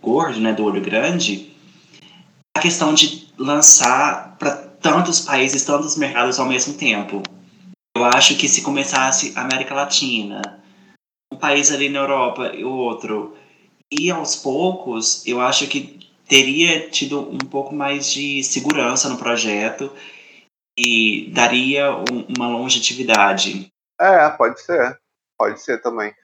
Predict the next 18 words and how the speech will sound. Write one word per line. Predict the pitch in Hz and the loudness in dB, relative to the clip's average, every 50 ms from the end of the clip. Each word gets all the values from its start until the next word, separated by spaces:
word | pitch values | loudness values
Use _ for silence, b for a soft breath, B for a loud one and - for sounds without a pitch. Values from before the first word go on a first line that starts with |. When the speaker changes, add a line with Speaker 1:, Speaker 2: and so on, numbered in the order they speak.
| _ _ _ - | _ _ _ 2
Speaker 2:
Eu | 214 208 190 | 4 6 6
acho | 185 185 190 190 - | 6 4 4 0 -2
que | - - _ - | -12 -14 _ -12
tinha | - 170 165 165 170 | -6 -4 0 0 0
muito | 156 143 143 147 143 143 160 147 | 0 0 0 -2 -2 -2 -2 -2
isso | 131 117 120 117 - 110 104 98 | 0 -2 -2 -4 -6 -10 -10 -6
de, | 101 98 95 95 90 92 _ _ - | -4 -4 -2 -2 -4 -6 _ _ -2
desse | 104 104 104 - - | -2 -2 -2 0 2
olho | 107 101 104 110 107 | 2 4 4 4 2
grande, | 101 101 98 92 101 107 95 98 | 4 4 2 2 2 0 -2 -4
assim. | 95 - - 104 98 98 101 104 _ _ _ _ _ _ _ _ _ _ - | -4 -4 -6 -10 -8 -8 -10 -12 _ _ _ _ _ _ _ _ _ _ -8
Uma | 135 131 143 143 139 | -4 0 0 0 0
confiança, | - 151 151 151 147 - 143 113 104 107 104 113 131 - - 160 - | 0 -4 -4 -4 -4 0 4 6 6 6 4 0 -4 -6 -6 -6 -4
que | - 110 | -4 -4
isso | 98 104 - - | -4 -2 0 4
eu | 107 | 4
acho | 98 98 - - 98 | 4 4 2 0 -2
legal. | 98 90 87 92 90 90 95 123 - | -2 0 2 4 4 6 6 4 2